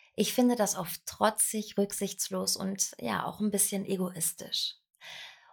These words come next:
Und wenn wir mal ehrlich sind, unser rasantes Tempo, unsere derzeitige Lebensweise verlangt doch ohnehin ständig Anpassung von uns.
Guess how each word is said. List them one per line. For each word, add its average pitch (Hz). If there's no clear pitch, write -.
Und 208
wenn 226
wir 262
mal 220
ehrlich 220
sind, 202
unser 196
rasantes 185
Tempo, 240
unsere 175
derzeitige 196
Lebensweise 190
verlangt 202
doch 202
ohnehin 196
ständig 165
Anpassung 165
von 170
uns. -